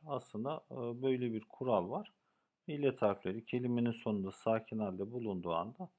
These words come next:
kelimede bulunmaz. Böyle bir kullanım var. Arap da bunu kolaylık olsun diye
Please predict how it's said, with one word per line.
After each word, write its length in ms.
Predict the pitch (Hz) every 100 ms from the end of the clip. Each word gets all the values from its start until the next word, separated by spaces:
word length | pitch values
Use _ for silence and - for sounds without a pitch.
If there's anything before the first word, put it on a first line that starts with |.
| _ _ _ _ _ -
kelimede 520 | 143 110 95 117 156
bulunmaz. 460 | 151 147 127 92 87 -
Böyle 320 | 107 95 101
bir 100 | 123
kullanım 580 | - 113 101 95 87 95
var. 120 | 143
Arap 360 | 143 139 113 -
da 100 | 95
bunu 180 | 117 139
kolaylık 560 | - 127 127 127 127
olsun 400 | 110 104 - 92 -
diye 200 | 90 87